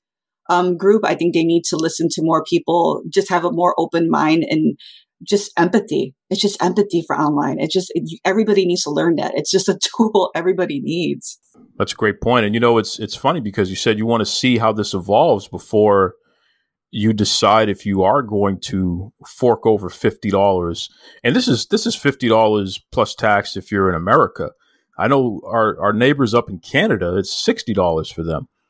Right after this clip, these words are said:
Speaker 2: So
Speaker 1: Mm-hmm.
Speaker 2: there, there are, you know, there's, there's a range of how much this is costing depending on where you, you originate.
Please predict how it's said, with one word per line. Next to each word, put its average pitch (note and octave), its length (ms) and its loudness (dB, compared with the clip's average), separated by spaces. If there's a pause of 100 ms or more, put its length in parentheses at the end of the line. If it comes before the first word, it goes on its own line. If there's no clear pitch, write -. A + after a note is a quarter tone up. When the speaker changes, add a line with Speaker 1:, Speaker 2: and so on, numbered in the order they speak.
(300)
Speaker 2:
So A2 240 2
Speaker 1:
Mm-hmm. G#2 80 2
Speaker 2:
there, A2 160 4 (120)
there C3+ 180 4
are, G#2 180 0 (220)
you D3 180 0
know, G#2+ 160 -2
there's, A2+ 240 0
there's C#3 180 0
a G2+ 80 0
range A2 580 0
of F#2 140 -6
how A2+ 140 2
much A2 240 -2
this - 180 -4
is F2+ 140 -8
costing A#2 640 0
depending G#2 420 -2
on F#2+ 260 2
where G#2 160 4
you, G2 240 0
you G2 180 2
originate. G2 520 0